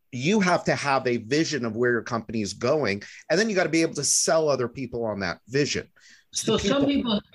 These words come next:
Speaker 2: some people say to me, "Brian, you're so creative. You're so this."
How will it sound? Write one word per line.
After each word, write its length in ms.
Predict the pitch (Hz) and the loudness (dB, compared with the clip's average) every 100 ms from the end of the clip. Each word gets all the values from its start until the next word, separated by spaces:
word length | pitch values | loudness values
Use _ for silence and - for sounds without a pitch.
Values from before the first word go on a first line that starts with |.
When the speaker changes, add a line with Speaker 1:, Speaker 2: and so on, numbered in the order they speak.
| - | -14
Speaker 2:
some 260 | 160 285 285 | -2 0 4
people 260 | 269 202 | 4 2
say 240 | 160 180 170 | 0 0 2
to 60 | |
me, 140 | 156 135 | 2 2
"Brian, 460 | 151 165 165 139 | 0 2 2 4
you're 120 | 131 | 2
so 440 | 131 - - 196 160 | 0 -4 -2 0 -2
creative. 680 | - 165 170 175 170 135 139 | -4 0 4 4 4 4 2
You're 140 | 156 | 0
so 480 | - 220 202 196 170 | 0 0 2 2 2
this." 400 | 190 190 160 | 2 0 0